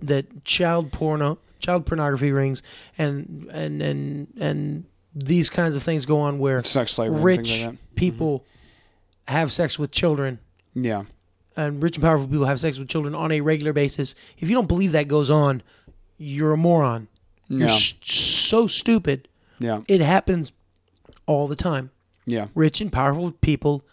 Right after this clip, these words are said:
Speaker 1: like to rape kids.
Speaker 2: Hmm.
Speaker 1: Because they can. Because they can get away with it. It
Speaker 2: Mm-hmm.
Speaker 1: happens all the time.
Speaker 2: Yeah.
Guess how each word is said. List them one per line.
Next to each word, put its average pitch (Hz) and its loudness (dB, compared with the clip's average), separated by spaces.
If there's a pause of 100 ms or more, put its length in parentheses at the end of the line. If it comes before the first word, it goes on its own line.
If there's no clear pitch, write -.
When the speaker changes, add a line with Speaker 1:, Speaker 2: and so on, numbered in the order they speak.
(320)
Speaker 1:
like 139 0 (160)
to 170 0
rape 127 0 (160)
kids. 135 -2 (360)
Speaker 2:
Hmm. 113 -4 (4000)
Speaker 1:
Because 151 0
they 151 2
can. 127 0 (260)
Because 139 -8
they 139 -6
can 160 -10
get 147 -4
away 160 4
with 131 2
it. 151 -6 (920)
It - -10
Speaker 2:
Mm-hmm. 120 -2
Speaker 1:
happens 139 -2
all 151 2
the 147 0
time. 127 -4 (460)
Speaker 2:
Yeah. 120 2